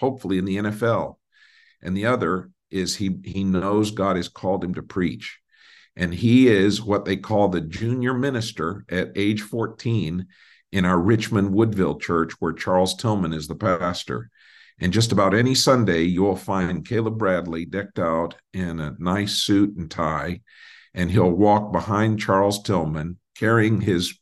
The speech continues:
pulpit Bible <laughs> with him as they make their way to the front.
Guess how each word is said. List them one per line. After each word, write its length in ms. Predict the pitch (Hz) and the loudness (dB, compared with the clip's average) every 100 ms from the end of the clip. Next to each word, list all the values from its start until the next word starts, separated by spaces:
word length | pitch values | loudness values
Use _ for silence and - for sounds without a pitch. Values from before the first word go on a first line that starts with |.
| _ _ _ _ | _ _ _ _
pulpit 480 | - 127 107 - 80 | 2 2 0 -6 -6
Bible 520 | 90 85 82 73 - | -4 -4 -6 -10 -14
<laughs> 20 | - | -12
with 460 | - - 135 190 | -8 0 0 0
him 400 | 71 90 95 - - - - - | -2 -2 -2 -6 -12 -20 -18 -2
as 220 | 104 95 | 0 4
they 100 | 98 | 2
make 320 | 87 113 113 | 2 0 2
their 140 | 98 | 2
way 200 | 95 101 95 | 4 4 2
to 100 | 90 | 0
the 100 | 87 | -2
front. 500 | - 95 80 82 | 0 2 0 -6